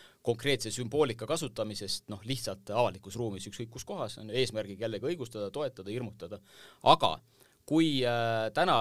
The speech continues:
sellesamase tegevuse käigus rikutakse avalikku korda, no hästi lihtne näide, kui, äh, avalikus kohas, äh, keegi inimene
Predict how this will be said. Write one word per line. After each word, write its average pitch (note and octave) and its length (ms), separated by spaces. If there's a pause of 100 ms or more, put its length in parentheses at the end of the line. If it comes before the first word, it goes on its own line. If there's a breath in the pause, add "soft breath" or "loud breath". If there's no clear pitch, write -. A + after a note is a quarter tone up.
(500)
sellesamase C3+ 480
tegevuse A#2 460
käigus C#3+ 320
rikutakse G#2 500
avalikku G#2 460
korda, G#2 260
no B2 60
hästi A#2 200
lihtne C#3+ 300
näide, C3 320
kui, G#2 160
äh, - 540
avalikus A2+ 560
kohas, C3+ 380
äh, G#2 160
keegi B2+ 280
inimene G#2+ 380